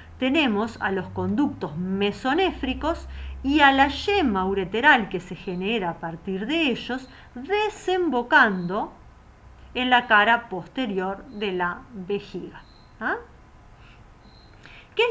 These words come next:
lo que pasa a continuación? Por un proceso que se denomina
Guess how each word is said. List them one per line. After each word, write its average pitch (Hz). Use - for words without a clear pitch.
lo -
que 320
pasa 247
a 214
continuación? 202
Por 180
un 226
proceso 285
que 190
se 180
denomina 208